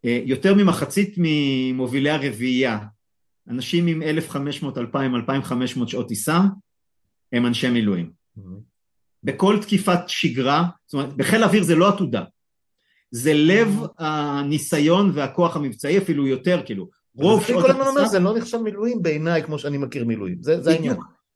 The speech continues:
Speaker 1: נכון. לכן, אה,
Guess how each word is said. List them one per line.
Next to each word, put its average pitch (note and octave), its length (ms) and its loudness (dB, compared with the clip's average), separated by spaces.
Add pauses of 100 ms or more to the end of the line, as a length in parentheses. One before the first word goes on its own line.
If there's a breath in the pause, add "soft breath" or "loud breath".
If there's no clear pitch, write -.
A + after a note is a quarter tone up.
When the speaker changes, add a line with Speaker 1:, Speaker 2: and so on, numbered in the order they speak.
(120)
Speaker 1:
נכון. C3+ 380 -2 (400 soft breath)
לכן, B3 640 2 (680)
אה, C3 360 -2